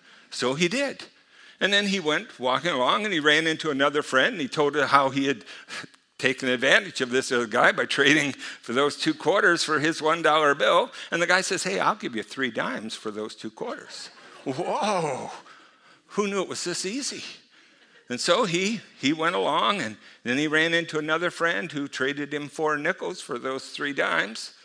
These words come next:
And he finally ended up with a friend who gave him five pennies for those four nickels.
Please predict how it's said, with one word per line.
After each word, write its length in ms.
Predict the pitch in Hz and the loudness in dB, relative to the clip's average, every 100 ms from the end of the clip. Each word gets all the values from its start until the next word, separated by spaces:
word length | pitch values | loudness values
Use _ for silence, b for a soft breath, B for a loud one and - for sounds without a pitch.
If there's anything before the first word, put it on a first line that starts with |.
| B B B B B | B B B B B
And 100 | 131 | -4
he 60 | 160 | 0
finally 360 | 196 233 247 214 | 4 4 4 0
ended 240 | 202 180 | 0 4
up 220 | 175 170 | 4 4
with 140 | 156 151 | -2 -2
a 60 | |
friend 340 | 147 151 151 135 | -2 0 0 -2
who 100 | 135 | -2
gave 260 | 143 147 | 0 0
him 160 | 143 143 | -2 -2
five 380 | 139 139 151 - | 4 4 4 0
pennies 480 | 147 123 123 120 | -2 -2 -4 -6
for 360 | - 120 120 120 B B B | -6 -4 -4 -6 B B B
those 280 | 113 123 - | -4 -2 -4
four 280 | - 120 120 | -2 0 0
nickels. 800 | 113 - 76 - - - - | -6 -12 -16 -16 -16 -18 -20